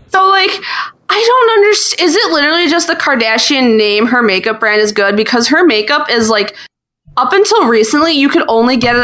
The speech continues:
online. And then for, like, two or three years, you could only get it online, and it could not get returns. It was a pain in the ass to return shit. E-, even if they fucked up your order,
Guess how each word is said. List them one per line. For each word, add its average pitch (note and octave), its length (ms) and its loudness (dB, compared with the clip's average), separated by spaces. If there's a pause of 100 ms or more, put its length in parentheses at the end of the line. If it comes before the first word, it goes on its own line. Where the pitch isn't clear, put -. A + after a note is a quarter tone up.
online. G#3+ 720 0 (760)
And C#4+ 140 0
then C4+ 80 -2
for, D#4+ 160 -2
like, D4 140 0 (100)
two E4+ 200 0
or E4+ 100 2
three D4+ 200 0
years, C4 180 2
you B3 60 0
could B3+ 80 2
only A#3+ 140 2
get A3 140 2
it - 80 2
online, G#3+ 340 0
and B3 160 0
it A#3+ 60 0
could B3 140 0
not B3 200 0
get F4 180 -4
returns. B3 800 0 (340)
It A#3 60 -2
was B3 140 2
a A3 40 0
pain C#4 260 -2
in D#4+ 60 4
the F4 120 2
ass D4 280 -2
to D#4+ 100 -2
return D4+ 440 2
shit. A#3+ 420 0 (340)
E-, A#3+ 140 -2
even D4 200 2
if E4 120 -2
they E4 120 -2
fucked D4 320 -2
up C#4+ 120 -2
your D4 160 0
order, A#3 520 0